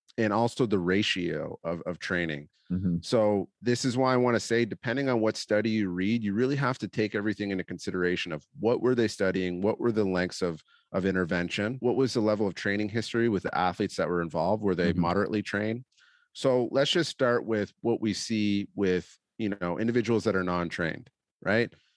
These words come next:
Speaker 1: Because this will help. And individuals that have low exposure to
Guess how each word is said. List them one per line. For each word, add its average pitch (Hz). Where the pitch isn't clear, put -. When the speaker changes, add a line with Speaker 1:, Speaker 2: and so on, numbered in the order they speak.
Speaker 1:
Because 107
this 107
will 110
help. 95
And 98
individuals 113
that 113
have 101
low 104
exposure 101
to 90